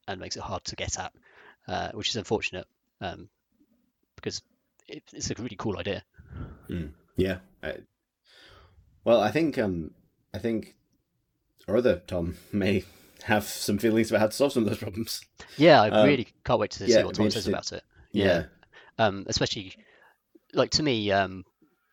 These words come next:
Speaker 1: Tactical Breach Wizards and, uh, X com Chimera Squad are, are different worlds. They're, they're just, like, different games <laughs> completely in terms of what they want to achieve and the, the kind of experience they want to achieve. Like,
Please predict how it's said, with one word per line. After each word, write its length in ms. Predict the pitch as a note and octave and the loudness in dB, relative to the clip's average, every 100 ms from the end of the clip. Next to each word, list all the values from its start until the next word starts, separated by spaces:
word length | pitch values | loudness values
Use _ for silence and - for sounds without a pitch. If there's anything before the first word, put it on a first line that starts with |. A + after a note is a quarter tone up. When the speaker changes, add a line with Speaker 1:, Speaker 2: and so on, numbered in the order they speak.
| _ F3+ | _ -6
Speaker 1:
Tactical 260 | - - - | -6 -6 -10
Breach 220 | G#2+ - | -10 -8
Wizards 320 | G2+ F#2+ - | -10 -10 -8
and, 440 | G#2 F2+ F2 F2+ - _ _ _ _ _ - | -6 -6 -8 -14 -16 _ _ _ _ _ -4
uh, 200 | F#2 - | -4 -4
X 160 | G#2 | -6
com 160 | - F#2+ | -8 -8
Chimera 300 | G2 F#2+ F#2 | -8 -6 -4
Squad 340 | - F2+ F2 - | -6 -6 -8 -8
are, 240 | F#2+ F2 - | -12 -12 -12
are 60 | G#2 | -10
different 340 | F#2+ - F2+ | -10 -12 -10
worlds. 480 | F#2 E2+ F2+ - - _ _ _ _ _ - - | -6 -6 -6 -10 -10 _ _ _ _ _ -20 -10
They're, 160 | G#2 F#2+ - | -6 -6 -6
they're 100 | G2+ | -6
just, 160 | G2+ F#2 | -6 -8
like, 160 | - _ - | -10 _ -12
different 380 | G2 - F#2 - | -12 -12 -16 -12
games 400 | F2+ F2 - A2 | -12 -12 -14 -14
<laughs> 40 | - | -12
completely 440 | G#2 G2+ F2+ F#2 - - - | -10 -8 -8 -12 -12 -20 -2
in 40 | |
terms 180 | - - | -2 0
of 60 | G#2 | -2
what 80 | |
they 120 | F#2+ F#2 | -2 -2
want 160 | F2+ | -4
to 80 | G#2 | -6
achieve 340 | - G2 F2+ | -8 -10 -10
and 220 | F#2 F2 F2 | -12 -14 -16
the, 80 | G2+ | -14
the 100 | - | -8
kind 180 | G2 F2+ | -8 -8
of 60 | |
experience 460 | - - G#2 F#2 F#2 | -8 -6 -6 -6 -8
they 80 | F#2 | -10
want 140 | E2 | -12
to 80 | F#2+ | -14
achieve. 340 | - F#2 F2 A#2+ | -14 -16 -18 -10
Like, 220 | G2+ - | -10 -10